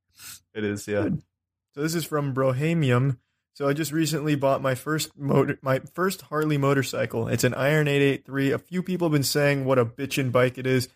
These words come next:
Speaker 2: but there are also plenty of people who comment on saying it's a girl's bike. What do you guys think? Also, I don't know how to add images on here, so one of you will have to Goo-, Google images of the bike. It's twenty eighteen Harley Davidson X L eight eight three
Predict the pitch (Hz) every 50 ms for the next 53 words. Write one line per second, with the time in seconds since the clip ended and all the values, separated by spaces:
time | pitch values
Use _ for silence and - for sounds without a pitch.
0 | _ _ _ _ _ - 135 143 143 139 135 143 151 147 - 147 131 - 156 156
1 | 151 143 - 143 143 143 143 135 131 120 - - 131 131 135 131 131 123 123 123
2 | 120 - - 131 127 127 127 123 123 123 - 127 120 120 - 139 127 127 131 127
3 | 127 117 - _ 127 117 110 107 101 - _ _ _ _ _ _ - 131 135 139
4 | 151 147 143 135 - - - 131 123 110 - - _ _ _ _ _ _ - 127
5 | 131 123 - 135 131 135 147 147 151 143 143 143 143 139 - 135 131 131 131 135
6 | 135 139 139 131 139 131 131 131 131 131 131 135 135 131 123 - _ _ _ _
7 | _ _ - 131 131 139 139 139 135 135 135 131 139 131 123 139 135 135 127 -
8 | - - 147 147 151 151 143 127 135 135 139 127 135 131 127 120 123 110 113 117
9 | 110 104 104 - _ _ _ _ - - - - 135 135 139 143 139 135 - 151
10 | 143 131 120 123 131 131 135 143 139 131 127 127 127 127 123 - - 127 117 -
11 | 139 139 - - - 135 131 127 117 - 139 131 123 123 120 - - _ - 120
12 | 120 117 113 110